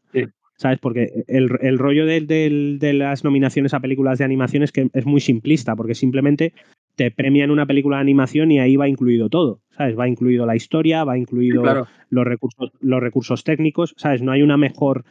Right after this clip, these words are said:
Speaker 2: mm, dirección de fotografía en cine de animación o una mejor interpretación en cine de
Speaker 1: De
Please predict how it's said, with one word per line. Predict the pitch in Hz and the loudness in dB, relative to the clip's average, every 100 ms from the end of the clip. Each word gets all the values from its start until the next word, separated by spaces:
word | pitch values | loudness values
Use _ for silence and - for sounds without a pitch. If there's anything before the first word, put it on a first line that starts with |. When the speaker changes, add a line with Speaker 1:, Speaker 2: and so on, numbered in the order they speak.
| _ _ _ | _ _ _
Speaker 2:
mm, | 143 127 127 | 0 2 4
dirección | 123 127 123 143 | 4 2 2 2
de | 131 | 2
fotografía | 131 127 120 117 135 127 123 | 0 0 -2 0 0 0 -2
en | 117 117 | -4 -4
cine | - 131 | 0 0
de | 120 | 0
animación | 117 117 117 175 165 | -2 -2 0 0 0
o | 120 113 | 0 -2
una | 120 123 | -4 -4
mejor | 117 131 | -4 -2
interpretación | 120 117 117 117 123 120 | -2 -2 -4 -4 -4 -2
en | |
cine | 127 | -2
de | |
Speaker 1:
De | 120 | -4